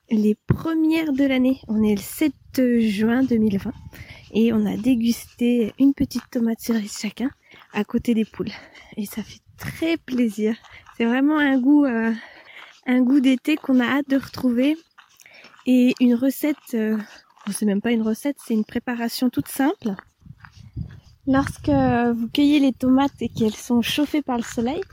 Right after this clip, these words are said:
vous les coupez, euh, assez grossièrement. Vous prenez quelques feuilles de basilic que vous émincez dessus. Et juste ça, c'est vraiment un des, des délices que je préfère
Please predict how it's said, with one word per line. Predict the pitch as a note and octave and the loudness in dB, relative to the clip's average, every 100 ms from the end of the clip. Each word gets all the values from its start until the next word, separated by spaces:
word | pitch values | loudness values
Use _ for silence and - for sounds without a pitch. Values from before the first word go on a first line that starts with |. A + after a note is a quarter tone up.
| - - - - | -18 -20 -16 -6
vous | A#3 A#3 | -2 2
les | A#3+ A#3+ | 2 2
coupez, | - C4+ - C4 C#4 C#4 A3 | 0 -6 -4 0 2 2 0
euh, | G3+ G#3 _ - | -2 -6 _ -10
assez | D4+ - F4+ | -10 -6 -6
grossièrement. | D4+ C#4+ C4+ - C4 A3+ A3+ C4 G4 - - - B3 | -2 -2 -2 -2 -2 0 0 0 -4 -10 -20 -20 -12
Vous | A#3 | -10
prenez | - B3 G#3 | -4 -2 -2
quelques | - E4 - D#4 | -2 -4 -2 -4
feuilles | - D4+ | 0 0
de | B3+ | 2
basilic | A#3+ B3 B3 B3+ C4+ C#4 - | 0 0 2 2 4 2 0
que | A3 | 0
vous | G#3 G#3+ B3 | 0 0 2
émincez | C#4+ C#4+ C4 - A3+ | 4 4 2 -2 -4
dessus. | - - D#4+ - - _ - - - _ - | -4 0 2 0 -10 _ -20 -20 -20 _ -6
Et | G#3+ G3+ | -2 0
juste | G3 C4 F4 - E4 | 2 2 0 -2 -2
ça, | D4 - C4 E4 - _ - - - - _ - | -2 -2 -4 -4 -12 _ -18 -18 -18 -20 _ -20
c'est | - A3 | -4 0
vraiment | A3 A#3 A#3+ B3+ C4 B3+ - | 2 2 4 4 2 0 -2
un | B3 | 0
des, | B3 A3+ G#3+ A3 A#3+ | 2 2 0 -2 0
des | A#3 | 0
délices | G#3 C4 B3+ C#4+ - | 4 4 4 2 0
que | B3+ | -4
je | - | -2
préfère | - A#3 - B3+ A#3+ | -2 -4 -6 -6 -6